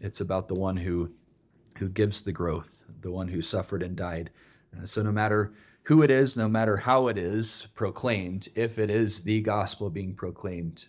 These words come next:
uh, may God be praised for that. "So we preach, not so I preach," Paul says, "and so you believed." Um, you know, Paul says similar things elsewhere, um, not only at the beginning of First Corinthians, but in, in Philippians, even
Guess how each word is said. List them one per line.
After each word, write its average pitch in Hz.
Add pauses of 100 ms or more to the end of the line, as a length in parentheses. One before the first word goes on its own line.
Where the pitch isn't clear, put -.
uh, 87 (240)
may 98
God 95
be 90
praised 90
for 87
that. 80
"So 104
we 107
preach, 85
not 101
so 95
I 82
preach," - (340)
Paul 82
says, -
"and 92
so 92 (420)
you 107
believed." 90 (380)
Um, 90 (460)
you 101
know, 82
Paul 95
says 90
similar 85
things 90
elsewhere, 87 (160)
um, 85 (240)
not 95
only 90
at 87
the 92 (100)
beginning 90
of 90 (160)
First -
Corinthians, 82
but 87
in, 85 (340)
in 107
Philippians, 101
even 95